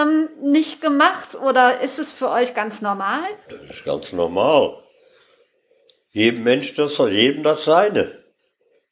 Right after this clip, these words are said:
Speaker 2: Das muss jeder selbst für sich beantworten.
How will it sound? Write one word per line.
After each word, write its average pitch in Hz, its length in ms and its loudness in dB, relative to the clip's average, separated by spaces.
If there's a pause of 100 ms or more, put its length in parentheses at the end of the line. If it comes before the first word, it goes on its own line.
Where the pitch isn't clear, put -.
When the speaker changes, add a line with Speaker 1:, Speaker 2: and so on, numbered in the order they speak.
(420)
Speaker 2:
Das - 200 -8
muss 98 220 -8
jeder 147 280 0
selbst 160 520 -2 (120)
für 131 180 0
sich 202 280 -6
beantworten. 87 760 0